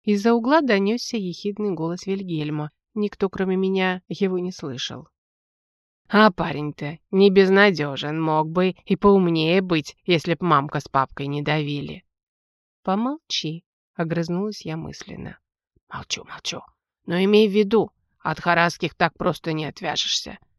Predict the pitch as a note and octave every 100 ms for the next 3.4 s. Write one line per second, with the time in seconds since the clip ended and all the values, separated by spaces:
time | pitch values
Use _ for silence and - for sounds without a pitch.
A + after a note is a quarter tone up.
0 | _ - - F#3 G#3+ F#3+ D#3+ D#3+ - F#3+
1 | - - D#3 E3+ D#3 D#3 D#3 - - G3
2 | F#3 D#3+ - F3 E3+ D#3+ D3+ D3 D#3+ E3
3 | E3+ C3+ - -